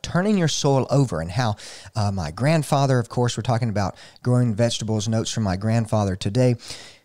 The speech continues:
He came over and turned the soil much earlier than when we p-, would have planted.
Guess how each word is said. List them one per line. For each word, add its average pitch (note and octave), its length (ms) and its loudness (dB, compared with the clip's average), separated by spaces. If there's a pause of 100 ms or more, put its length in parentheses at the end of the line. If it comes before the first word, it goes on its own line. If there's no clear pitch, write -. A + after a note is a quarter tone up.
(500)
He F3 140 0
came F3+ 240 2
over E3 280 4
and A#2+ 200 -2
turned F#3 300 0
the F3 80 0
soil A2+ 560 2
much D3+ 340 -2
earlier D3 320 2
than G#2+ 160 -2
when G#2+ 160 0
we F2+ 100 -2
p-, - 200 -12
would G2 100 -4
have F2+ 240 -8
planted. - 540 0